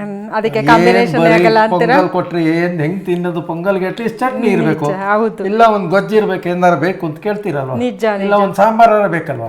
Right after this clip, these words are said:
Speaker 1: ಅದಕ್ಕೆ
Speaker 2: ಇವತ್ತು ಕ್ಯಾಪ್ಸಿಕಮ್, ಬಟಾಣಿ,
Speaker 1: ಹ್ಮ್.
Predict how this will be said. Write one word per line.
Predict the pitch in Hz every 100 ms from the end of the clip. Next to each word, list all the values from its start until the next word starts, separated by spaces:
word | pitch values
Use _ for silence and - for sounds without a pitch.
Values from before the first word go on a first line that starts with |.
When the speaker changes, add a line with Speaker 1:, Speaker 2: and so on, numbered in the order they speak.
| -
Speaker 1:
ಅದಕ್ಕೆ | 214 208 220 233 220
Speaker 2:
ಇವತ್ತು | 302 202 208 202 175
ಕ್ಯಾಪ್ಸಿಕಮ್, | 156 190 220 - 240 214 202 254 - - - 120
ಬಟಾಣಿ, | 143 147 180 175
Speaker 1:
ಹ್ಮ್. | 220 - - 233